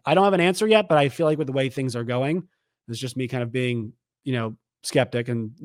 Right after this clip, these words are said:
and, you know, that's kind of the way I am. Uh,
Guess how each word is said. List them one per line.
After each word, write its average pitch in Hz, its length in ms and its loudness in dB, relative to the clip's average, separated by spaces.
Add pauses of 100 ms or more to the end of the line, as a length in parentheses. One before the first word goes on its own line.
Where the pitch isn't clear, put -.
(160)
and, 123 320 -8
you 139 80 -4
know, 113 180 -4
that's 117 320 -6
kind 120 160 -6
of 120 80 -2
the 120 60 -2
way 127 80 2
I 123 120 2
am. 117 300 -2 (440)
Uh, 120 300 -2